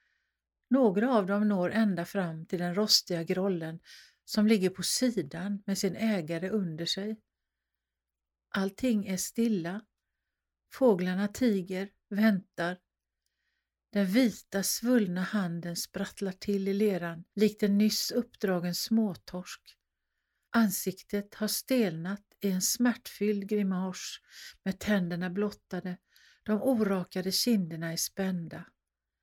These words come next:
"Det gör ont", tänker pojken som ligger gömd bakom syrenhäcken. "Det är rätt åt dig. Hör du det? Det kan du jävlar i mig ha." Han som ska dö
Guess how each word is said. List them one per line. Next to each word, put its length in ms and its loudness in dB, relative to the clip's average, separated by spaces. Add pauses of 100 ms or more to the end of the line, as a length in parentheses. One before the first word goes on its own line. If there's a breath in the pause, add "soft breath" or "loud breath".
(460)
"Det 140 -4
gör 300 -4
ont", 640 -4 (400)
tänker 320 -6
pojken 500 -6
som 160 -4
ligger 220 0
gömd 400 -2
bakom 320 -6
syrenhäcken. 840 -6 (760)
"Det 100 -2
är 80 2
rätt 360 -2
åt 220 0
dig. 300 -2 (640)
Hör 260 4
du 100 2
det? 240 4 (100)
Det 80 -6
kan 200 0
du 80 2
jävlar 480 0
i 60 2
mig 200 0
ha." 360 -4 (1200)
Han 400 2
som 240 -2
ska 200 -4
dö 360 2